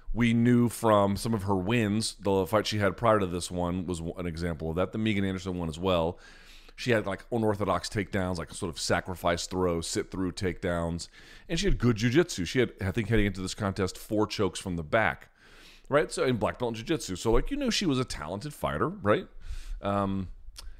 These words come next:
uh, and so I think you saw some of that. I think defensively you saw her jiu-jitsu kinda take care of her. She took some elbows from guard tonight. But in general, you know, e-, even if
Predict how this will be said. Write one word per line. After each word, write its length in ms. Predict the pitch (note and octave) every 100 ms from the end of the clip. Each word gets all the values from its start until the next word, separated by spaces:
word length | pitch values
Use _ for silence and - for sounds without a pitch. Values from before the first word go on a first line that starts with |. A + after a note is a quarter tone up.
| - -
uh, 420 | G2 F#2 F#2 F#2 -
and 100 | B2
so 140 | C#3+
I 60 | D3
think 180 | G3 G3+
you 60 |
saw 180 | - G#3
some 200 | G3+ B2
of 60 | G2
that. 100 | G2
I 40 |
think 180 | C3+ A#2
defensively 580 | A2 B2+ C3 D#3 C#3 C#3+
you 140 | B2+
saw 240 | - A#2+
her 160 | A#2+ B2
jiu-jitsu 500 | G2+ F2+ G#2 - B2
kinda 220 | - G#2+
take 240 | G2 G2+ -
care 180 | G#2
of 80 | G#2
her. 200 | A#2+ B2+ - -
She 140 | - B2
took 140 | C#3+
some 180 | - A2+
elbows 440 | F#2+ A2+ B2+ B2+ A#2+
from 240 | A2+ G#2+
guard 340 | F#2 F#2+ A2
tonight. 440 | - B2 A#2+ A#2+ -
But 140 | F3+
in 140 | E4+ C4+
general, 600 | C3+ D3 D3+ D3+ D#3 - - - - -
you 200 | - F3+
know, 320 | D#3+ C3 C3+ B2
e-, 80 | B2+
even 240 | C#3+ D3
if 320 | C#3+ A2+ -